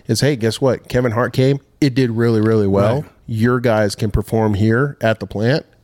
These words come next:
Speaker 1: and do really, really
Speaker 2: Right,
Speaker 1: well,
Speaker 2: and those
Speaker 1: too."
Speaker 2: guys, those guys at the plant have been doing it for years now. You know, my hat's off to 'em. Um,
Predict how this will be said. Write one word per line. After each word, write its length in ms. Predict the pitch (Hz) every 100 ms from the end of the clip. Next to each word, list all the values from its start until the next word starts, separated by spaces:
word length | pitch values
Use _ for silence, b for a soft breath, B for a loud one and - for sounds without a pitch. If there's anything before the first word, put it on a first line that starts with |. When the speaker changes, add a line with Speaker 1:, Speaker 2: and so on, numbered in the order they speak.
| _
Speaker 1:
and 220 | 127 117
do 100 | 117
really, 260 | 110 113 101
really 220 | 98 101
Speaker 2:
Right, 100 | 95
Speaker 1:
well, 100 | 95
Speaker 2:
and 80 | -
those 100 | 175
Speaker 1:
too." 40 | 196
Speaker 2:
guys, 300 | 156 139 123
those 180 | 143 143
guys 220 | 151 123
at 60 |
the 60 | 92
plant 200 | - 120
have 80 | 101
been 120 | 95
doing 200 | 98 101
it 80 | -
for 100 | -
years 380 | 98 104 98 95
now. 160 | 92
You 140 | 95 101
know, 100 | 95
my 100 | 101
hat's 300 | 104 98 -
off 220 | 95 95
to 160 | - 95
'em. 180 | 95 87
Um, 320 | - 101 92